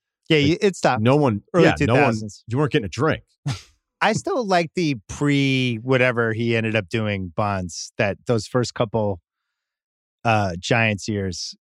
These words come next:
Speaker 1: when he, when he still had his athleticism before he just turned into, like, a softball player,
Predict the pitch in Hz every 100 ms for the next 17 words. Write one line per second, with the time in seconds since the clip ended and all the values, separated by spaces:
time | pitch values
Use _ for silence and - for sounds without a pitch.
0 | _ 117 107 117 113 104 85 _ 139 127
1 | 113 - 143 135 117 101 113 113 110 117
2 | 110 - 98 95 87 98 123 110 110 98
3 | 104 - 104 98 87 101 90 95 - 92
4 | - 85 90 - -